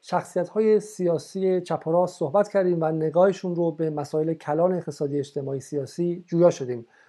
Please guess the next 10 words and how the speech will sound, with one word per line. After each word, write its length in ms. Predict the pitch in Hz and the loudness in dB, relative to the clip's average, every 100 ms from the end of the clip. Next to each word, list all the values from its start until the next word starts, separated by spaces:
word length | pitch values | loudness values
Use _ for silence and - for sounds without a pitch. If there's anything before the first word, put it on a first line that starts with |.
| _ | _
تا 80 | 175 | -6
شما 240 | - 202 | 2 6
مخاطبان 640 | 226 208 175 175 180 180 175 | 6 4 2 2 2 0 -2
بتونید 340 | 175 180 180 | -4 -2 -2
خودتون 360 | 175 226 214 196 | 4 4 4 0
قضاوت 360 | 175 160 175 | 2 2 0
کنید 300 | - 175 165 | -2 -4 -4
که 160 | 165 156 | -6 -10
کدوم 280 | - 170 190 | -6 -4 -2
جناح، 420 | 175 170 175 165 | -2 0 0 -2